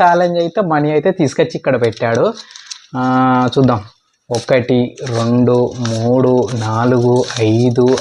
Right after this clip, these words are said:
ఆరు, ఏడు, ఎనిమిది, తొమ్మిది, పది. వెయ్యి రూపాయలు పెట్టాడు. "బామ్మర్ది, నువ్వు వెయ్యి రూపాయలు పెట్టావు, but నేనేం చేస్తానంటే రెండు వేలు పెడతా బామ్మర్ది. పాపం మొన్నటికన్నా కొంచెం కవర్ చేద్దాం, ఓకేనా?"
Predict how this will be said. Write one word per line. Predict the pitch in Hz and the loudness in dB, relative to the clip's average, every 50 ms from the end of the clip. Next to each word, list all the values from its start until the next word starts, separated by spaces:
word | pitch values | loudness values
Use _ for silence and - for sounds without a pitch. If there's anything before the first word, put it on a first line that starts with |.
| - 131 | 0 -2
ఆరు, | 117 113 113 120 123 127 127 127 123 123 117 117 - _ _ _ _ _ _ _ - - - - 123 | 0 0 2 2 2 2 0 0 -2 -2 -6 -8 -12 _ _ _ _ _ _ _ -20 -20 -12 -6 -4
ఏడు, | 113 117 127 131 131 | 0 2 2 4 4
ఎనిమిది, | 127 123 120 123 123 123 123 123 120 | 2 2 2 2 0 2 2 0 -2
తొమ్మిది, | - - 135 120 131 170 175 | -2 -4 -2 0 0 0 0
పది. | - - 120 113 110 - - _ - - _ _ _ - | 0 0 -2 -2 -2 -6 -10 _ -20 -20 _ _ _ 0
వెయ్యి | 135 135 135 131 131 | 2 2 4 4 4
రూపాయలు | 123 123 117 - 147 170 208 | 2 0 0 0 0 0 2
పెట్టాడు. | 202 196 180 - - 165 131 113 113 - - _ _ _ _ _ _ - | 2 2 0 2 0 0 0 0 -4 -8 -12 _ _ _ _ _ _ -4
"బామ్మర్ది, | 123 110 113 143 190 233 233 208 165 165 175 202 214 202 - - | -2 -2 0 2 2 2 2 2 2 2 2 2 0 -2 -4 -2
నువ్వు | 160 156 143 | 0 2 2
వెయ్యి | 123 120 131 | 4 2 2
రూపాయలు | 139 143 143 165 151 139 | 2 2 2 2 0 0
పెట్టావు, | 131 120 113 - 120 113 113 - _ _ _ _ _ - 139 | -2 -4 -6 -8 -8 -10 -10 -10 _ _ _ _ _ -4 -4
but | 147 151 - 165 | -4 -2 0 -2
నేనేం | 160 190 220 226 226 214 208 | -2 0 0 0 0 0 0
చేస్తానంటే | 202 196 - 208 190 180 180 175 170 160 143 135 131 131 135 160 170 - _ _ _ _ _ _ _ - - - _ _ _ _ - _ - _ _ _ _ _ _ - - | -2 -2 -2 -2 0 0 0 0 -2 -2 -2 -2 0 0 -2 -2 -4 -8 _ _ _ _ _ _ _ -20 -20 -20 _ _ _ _ -20 _ -20 _ _ _ _ _ _ -4 -2
రెండు | 120 120 127 139 143 180 | 0 2 4 4 4 6
వేలు | 208 220 202 | 6 6 4
పెడతా | 147 131 117 117 - 117 | 4 2 0 -2 -4 -6
బామ్మర్ది. | 107 110 107 110 110 113 113 123 131 - - - | -8 -8 -8 -8 -8 -6 -6 -6 -6 -8 -4 -2
పాపం | 147 143 151 147 143 | 0 0 0 0 0
మొన్నటికన్నా | 143 143 151 165 185 196 185 - - 220 220 220 | -2 -2 -2 -2 -4 -4 -6 -6 -4 -2 -2 -2
కొంచెం | 220 214 196 185 - 180 170 - | -2 -2 -4 -2 -2 -4 -2 -2
కవర్ | 139 135 143 147 | -2 0 2 2
చేద్దాం, | 147 151 147 135 120 123 - - - - - - - - - - - - - | 2 2 2 2 0 -2 -4 -8 -14 -20 -20 -20 -20 -20 -18 -16 -14 -8 -8
ఓకేనా?" | - - 170 165 | -4 -2 -2 0